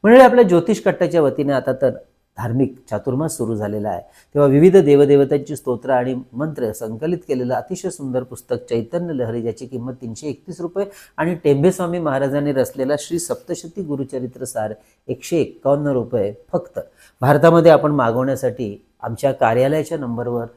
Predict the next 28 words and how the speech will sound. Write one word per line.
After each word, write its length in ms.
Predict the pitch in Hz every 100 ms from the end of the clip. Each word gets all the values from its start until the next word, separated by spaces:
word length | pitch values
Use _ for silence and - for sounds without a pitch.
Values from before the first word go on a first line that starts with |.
| _ _ _ _
PhonePe 360 | 175 208 185 165
करून 320 | - 123 117
त्याचा 260 | 110 113 120
स्क्रीनशॉट 580 | - 147 143 131 139 101
आणि 160 | - 123
आपला 300 | 131 135 165
संपूर्ण 480 | 165 151 139 165 170
पत्ता, 440 | 160 - - 98 -
पिनकोड 360 | 135 147 143 202
नंबरसहित 560 | 170 131 131 123 120 113 - - _ -
आम्हाला 240 | 147 165
आमच्या 240 | 156 135 165
ह्याच 340 | 139 170 190
कार्यालयाच्या 680 | 196 139 127 127 127 123 131
नंबरवरती 760 | 117 110 113 113 110 120 113 -
आपण 300 | - 113 117 -
WhatsApp 400 | 113 107 135 113
करावा. 320 | 120 117 113 110 - _ _ -
पुस्तकं 520 | 131 - 147 139 117
आपल्याला 520 | 120 - 120 113 120 127 _ _ _ _ _ _
भारतात 400 | - 120 120 160 156
कुठेही 260 | - - 170
असाल, 340 | 139 - 113
घरपोच 500 | 101 113 110 147 151
पाठवण्याची 680 | 151 107 92 113 110 110 -
व्यवस्था 440 | 120 117 147 - 120
केली 300 | - 95 -
जाईल. 160 | 76